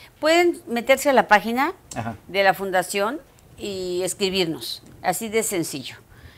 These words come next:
Speaker 1: En la fundación nos escriben y ahí tengo algunas gentes voluntarias
Speaker 2: Claro.
Speaker 1: que están permanentemente atentas.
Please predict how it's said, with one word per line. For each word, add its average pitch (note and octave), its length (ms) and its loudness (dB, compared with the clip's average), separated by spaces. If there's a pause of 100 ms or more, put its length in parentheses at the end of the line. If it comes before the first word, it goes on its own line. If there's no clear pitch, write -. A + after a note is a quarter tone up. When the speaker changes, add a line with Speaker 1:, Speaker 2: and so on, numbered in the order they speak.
(160)
Speaker 1:
En F3 340 0
la F3 120 4
fundación F#3 600 -2
nos F#3 220 -4
escriben C4 580 0
y F3 260 -2 (280)
ahí F#3 180 4
tengo F#3 580 0
algunas F3 380 0
gentes F3 320 -6
voluntarias G3 840 0
Speaker 2:
Claro. A#2 200 -6
Speaker 1:
que F3+ 60 -2
están F3+ 540 4
permanentemente F3 960 -2
atentas. E3 720 -4